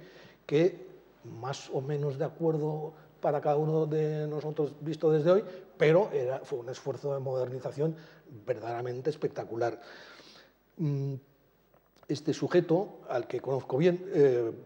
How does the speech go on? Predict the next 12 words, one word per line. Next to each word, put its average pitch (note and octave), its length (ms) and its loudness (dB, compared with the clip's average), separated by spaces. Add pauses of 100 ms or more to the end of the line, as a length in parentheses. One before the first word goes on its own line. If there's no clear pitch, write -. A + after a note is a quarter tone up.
por A2 160 -10
razones A#2+ 320 -10
que - 100 -8
no B2+ 80 -6
vienen B2+ 200 -2
al C3+ 120 -2
caso, C#3+ 260 0
que C3 80 2
son C#3 460 -2
personales, D#3 480 0
fue D#3+ 180 2
quien D#3+ 220 0